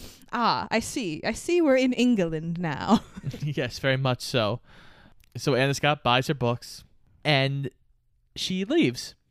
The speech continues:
Speaker 2: Hugh Grant decides he's gonna go buy them orange juice, even though they just had cappuccinos, but digress. <laughs> He goes,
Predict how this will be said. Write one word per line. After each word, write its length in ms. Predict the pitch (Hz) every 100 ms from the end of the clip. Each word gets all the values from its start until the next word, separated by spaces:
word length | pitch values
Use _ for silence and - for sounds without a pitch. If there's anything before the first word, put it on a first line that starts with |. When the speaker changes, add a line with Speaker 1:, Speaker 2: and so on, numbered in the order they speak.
| _ - 156
Speaker 2:
Hugh 160 | 208
Grant 300 | 175 165 160
decides 540 | 160 - 143 151 151 -
he's 200 | 165 147
gonna 120 | 143
go 160 | 139
buy 220 | 135 135 131
them 160 | 123
orange 420 | 131 147 139 143
juice, 320 | - 120 123 135
even 180 | 123
though 200 | 123 120
they 180 | 120 123
just 280 | 123 131 -
had 180 | 131 120
cappuccinos, 720 | 127 120 - 294 320 320 285 -
but 220 | 262 240 _ _ _ _ _ _ _ - 147
digress. 680 | 160 156 156 208 202 - - -
<laughs> 120 | 131 -
He 220 | 185 165
goes, 480 | 160 160 165 160